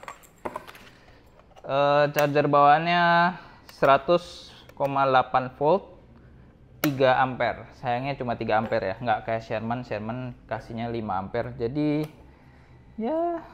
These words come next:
harusnya dia kasih yang, eh, charger yang lebih besar ya ampernya. Soalnya, eh, Extreme Bull Commander ini, eh, harusnya baterainya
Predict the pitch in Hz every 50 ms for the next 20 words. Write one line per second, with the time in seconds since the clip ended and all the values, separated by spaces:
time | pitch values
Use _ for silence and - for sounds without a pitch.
0 | - - - - - - - - - - - - - - - - 135 127 127 127
1 | - 147 147 143 139 135 143 - 127 117 - - 139 135 127 120 117 117 113 113
2 | 120 123 - - - 117 110 101 101 107 101 104 127 - - - - - - -
3 | - - - - - - - - 117 110 104 113 113 113 113 110 110 110 110 113
4 | - 127 123 113 117 120 117 113 - - 120 - - 156 143 135 127 120 110 113
5 | 113 - - 113 113 110 - 117 117 113 120 120 120 - - 135 135 147 165 180
6 | 185 180 180 - - - - - - - - - - - - - 135 139 139 135
7 | 139 135 - 151 - - - 151 151 147 143 143 151 147 - 143 139 143 139 143
8 | 143 139 139 139 139 139 - 139 135 143 151 165 175 180 180 175 - - - -
9 | - - - - - - - 135 127 127 123 123 135 143 139 143 139 - 165 160
10 | 160 - - - - - - - - - 143 135 127 127 127 - 135 131 131 131
11 | 123